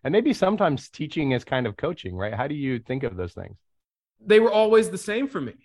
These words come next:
Speaker 2: They were always the same. I, I never separated the two. And a lot of it goes back to, to my high school experience. You know, I, I was just really fortunate throughout my life to have fantastic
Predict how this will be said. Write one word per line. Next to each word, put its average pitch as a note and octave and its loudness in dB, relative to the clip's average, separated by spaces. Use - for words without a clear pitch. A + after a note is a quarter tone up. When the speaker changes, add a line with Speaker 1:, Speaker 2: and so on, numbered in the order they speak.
Speaker 2:
They F3 -2
were F3+ 0
always F#3 2
the F3+ -10
same. E3+ -6
I, D3 -4
I D3+ -2
never F3+ 2
separated D#3+ -4
the D3 -6
two. D3 0
And F3 2
a - 2
lot E3+ 2
of F#3 -4
it D#3+ -4
goes E3 -4
back D#3 -2
to, D3 -4
to - -14
my D3 0
high D#3+ -2
school G#3 -4
experience. C3 -4
You F3+ -4
know, E3 4
I, E3+ -4
I - -2
was F3+ -4
just D#3+ -6
really G3+ 2
fortunate F3+ -6
throughout C#3 0
my C3+ -2
life B2+ 0
to C#3 -4
have C#3+ -2
fantastic D#3 -2